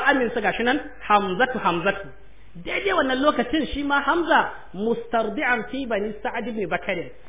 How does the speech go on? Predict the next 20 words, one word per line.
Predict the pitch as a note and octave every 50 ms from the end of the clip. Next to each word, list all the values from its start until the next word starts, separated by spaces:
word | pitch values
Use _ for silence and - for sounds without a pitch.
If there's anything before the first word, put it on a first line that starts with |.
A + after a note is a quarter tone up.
| - - - - -
An | C4 D4 D4+
kai | - - D#4 D#4 B3
shi, | A#3+ G#3
shi | - B3 C4
ma | C4 B3+ B3+ C4
yana | B3+ B3 G#3+ G3 F#3+ -
sha | B3+ B3 A#3
mamma | A3+ A3 G#3+ G3+ F#3+ G3+ A3 A#3 A#3+ -
a | G3+ G3+
kabilar | - G#3 G3 F#3 A3+ C4+ C4 A#3 F#3+ E3+ E3+
gata | A3+ A3+ - B3 A#3+ A#3+ A#3+ A#3 A#3+
su | C4
Halimatu | A#3 G#3 F#3+ G3 G3+ G#3 - F#3 - -
Sa'diya. | F3+ D#3 D3 C#3 D3+ D#3 D#3 D#3 D3+ - - - - - - - - -
A | F#3+ G3
cikin | - - C4 B3+
yan | A#3+ C4+ C4+
kabila, | - A3 G3+ F#3+ G#3 G3+ G3+ -
amma | G3 G#3+ C4 C#4 B3
ba | A3 A#3 G#3 G3